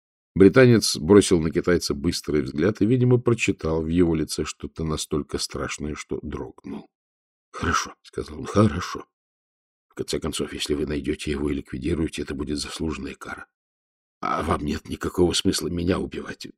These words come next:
разве что из мести. Но месть — это ведь варварское чувство, а мы с вами цивилизованные люди, мы должны исполнять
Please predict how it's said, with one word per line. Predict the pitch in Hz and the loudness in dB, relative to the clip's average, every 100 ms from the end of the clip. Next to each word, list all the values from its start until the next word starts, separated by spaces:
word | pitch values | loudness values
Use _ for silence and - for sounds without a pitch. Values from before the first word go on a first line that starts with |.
| - | -12
разве | - 76 | -8 -8
что | - 76 | -4 -4
из | 76 | 0
мести. | 87 - - - _ _ _ _ | -2 -2 -8 -14 _ _ _ _
Но | - 87 | 0 4
месть — | 98 - | 6 4
это | 90 92 | 0 2
ведь | 73 | 2
варварское | 95 110 80 - - - | 4 4 4 -4 -4 -4
чувство, | - 110 - - | 0 0 0 -8
а | - - | -12 -12
мы | - | -10
с | - - | -8 -8
вами | - - | -10 -8
цивилизованные | - 87 71 71 95 95 71 73 | -2 -2 -2 -4 2 2 2 -4
люди, | 73 90 | 2 2
мы | 73 73 | 2 -6
должны | 80 - 85 | -4 -4 -6
исполнять | 80 - - 82 - | -6 -10 -6 -6 -6